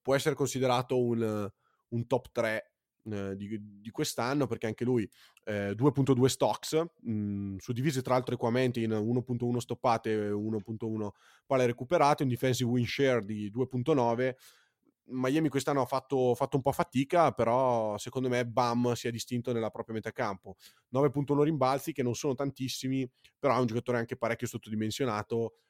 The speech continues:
e, mm, che, eh, ha dimostrato di poter andare in doppia doppia in realtà eh, tranquillamente. Ultima menzione d'onore,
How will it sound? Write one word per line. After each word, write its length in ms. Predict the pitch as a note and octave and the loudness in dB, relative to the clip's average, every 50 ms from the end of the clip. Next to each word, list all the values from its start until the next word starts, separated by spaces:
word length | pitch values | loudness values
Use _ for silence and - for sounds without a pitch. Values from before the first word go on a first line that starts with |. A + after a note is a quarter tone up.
| _ _ _ _ | _ _ _ _
e, 440 | _ A#2+ A#2 A#2 A#2+ B2 A#2+ _ _ _ _ - | _ -2 0 2 2 0 0 _ _ _ _ -14
mm, 140 | F#2+ A2+ G#2+ - _ | -12 -12 -12 -12 _
che, 600 | - G#2 G2+ G#2 G#2+ A2 G#2+ G2+ G2+ G2 G2 F#2+ F#2+ | -10 -6 -4 -4 -2 -2 -2 -2 -2 -2 -4 -6 -8
eh, 60 | G2 - | -10 -12
ha 100 | - G#2 | -12 -8
dimostrato 500 | G#2+ A2+ A2 A2 - - A#2 A#2 A#2 A#2+ | -6 -4 -4 -4 -4 -2 -4 -2 -2 -2
di 60 | A#2 | -4
poter 280 | A2+ A2+ G#2+ - A#2 A2+ | -4 -4 -4 -2 -2 0
andare 280 | B2 A2 A2 A2 A2+ | 0 0 0 0 -2
in 80 | A2 A2 | -2 -2
doppia 240 | G#2 G#2+ - - A2 | -4 -4 -4 -6 -4
doppia 280 | G#2 G#2+ G#2 - A2+ G#2+ | -4 -4 -4 -2 -4 -4
in 60 | G2+ | -4
realtà 440 | G2+ G2 - - G2+ G2+ G2+ G2 - _ _ _ _ _ _ | -4 -8 -6 -6 -6 -6 -6 -8 -10 _ _ _ _ _ _
eh, 300 | - G#2 G2 F#2+ F#2+ F#2+ | -10 -8 -6 -6 -8 -8
tranquillamente. 840 | - - A2+ A2+ - A#2+ A#2 A#2 A#2 A#2+ A2+ G#2+ G2+ - - G2 F#2 F#2 - _ _ _ | -6 -6 -8 -6 -2 -2 0 0 2 0 0 0 -2 -4 -8 -8 -10 -10 -14 _ _ _
Ultima 300 | - E3+ F3 D#3 E3+ D#3+ | 0 0 2 4 4 6
menzione 380 | D3+ D#3 D3 C#3 - D#3+ D#3 D3+ | 6 6 4 2 2 2 2 4
d'onore, 720 | D3+ E3 D3+ C#3 C3+ C3+ C3+ C3+ C3+ C#3 C#3+ C#3 - _ | 4 6 6 6 4 4 2 2 2 0 0 -2 -6 _